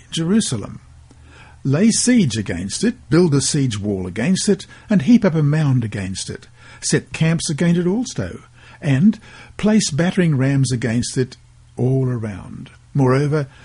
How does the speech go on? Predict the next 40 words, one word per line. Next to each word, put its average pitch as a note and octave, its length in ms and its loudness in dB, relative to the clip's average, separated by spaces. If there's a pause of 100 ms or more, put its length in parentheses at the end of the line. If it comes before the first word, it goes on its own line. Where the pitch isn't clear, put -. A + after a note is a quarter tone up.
(180)
take A3+ 280 0
for - 80 -4
yourself C#3 540 -2
an B2+ 100 -2
iron D3 340 -2
plate, A#2 460 -6
and C#3+ 120 2
set G#3+ 240 0
it A3+ 120 -2
as D#3+ 180 -2
an C3+ 140 0
iron E3 480 0
wall A#2 320 -2
between C3+ 400 -2
you D#3 260 4
and D#3 100 2
the D3+ 60 0
city. A#2 420 -2 (380)
Set C#3 300 0
your D3 160 2
face D#3 320 -2
against E3 440 0
it, G2+ 120 -6
and C#3+ 120 0
it D3+ 140 0
shall D3 240 0
be D#3 120 2
besieged, D3+ 640 -2 (220)
and D3+ 140 4
you E3+ 100 4
shall D3 160 0
lay A#2+ 240 0
siege F#3 500 0
against D#3 480 -2
it. - 200 -14 (440)
This G#3+ 320 4
will F3+ 120 4
be G2 160 -4
a F#2+ 80 -6
sign C#3 500 -2